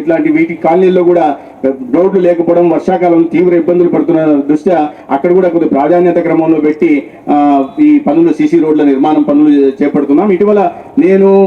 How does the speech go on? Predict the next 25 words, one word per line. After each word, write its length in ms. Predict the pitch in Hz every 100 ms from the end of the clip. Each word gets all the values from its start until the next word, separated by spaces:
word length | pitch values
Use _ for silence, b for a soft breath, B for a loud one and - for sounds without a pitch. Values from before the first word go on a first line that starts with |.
| - - - - -
మన్సూదన్ 380 | 165 202 196 190
రెడ్డి 140 | 185 185
గారు, 220 | 180 185 180
సోదరుడు 380 | 170 180 185 180 165 151 -
పరిటాల 300 | 165 185 180
శ్రీరామ్ 360 | 170 180 180 175
గారు 220 | 170 170 156 - - 160
కాలనీలకు 400 | 165 190 175 170
వెళ్ళినప్పుడు 380 | 175 175 170 165
చెప్పిన 200 | 165 165 156
సమస్యల్ని, 520 | 165 175 190 165 151 151 - -
చిన్న 140 | 175 196
చిన్న 140 | 190 175
సమస్యల్ని 420 | 180 175 202 190
అక్కడే 200 | 160 190 180
అధికారుల 340 | 175 190 185 170
సమక్షంలో 400 | 170 170 180 175 170
పరిష్కరించడం, 580 | 151 - 175 170 165 165 B B -
తర్వాత 260 | 196 214 220 202 190 - - -
ప్రధానంగా 460 | 175 226 226 226 185 160
రహదారుల 400 | 175 202 196 175
గురించి, 320 | 175 175 190 185
ఇతరత్ర 340 | 165 180 175 180 175 - - - - 156 139
శానిటేషన్ 480 | 170 196 202 185 190 175
గురించి 260 | 180 175